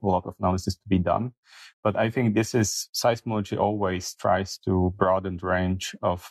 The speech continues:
available sources. We use earthquakes, we use ambient noise, we use all kinds of sources of mechanical waves because it's always,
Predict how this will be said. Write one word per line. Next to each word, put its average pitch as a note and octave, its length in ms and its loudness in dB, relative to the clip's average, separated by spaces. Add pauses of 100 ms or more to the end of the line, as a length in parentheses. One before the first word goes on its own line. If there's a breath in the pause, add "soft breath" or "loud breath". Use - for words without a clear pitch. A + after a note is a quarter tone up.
available F#2 520 2
sources. F#2 680 -4
We F#2+ 120 2
use F#2 420 2 (420 soft breath)
earthquakes, F#2+ 800 -2
we F#2+ 120 2
use F#2 640 2
ambient G2 420 0
noise, F#2+ 480 0 (100)
we G2 60 2
use F#2+ 220 2
all G2+ 200 0
kinds F#2+ 360 0
of G2 100 -2 (540)
sources - 680 -2 (120)
of G2 120 -4
mechanical G2 540 0
waves F#2+ 380 0
because G#2 320 -2
it's - 160 -6
always, G2+ 720 -2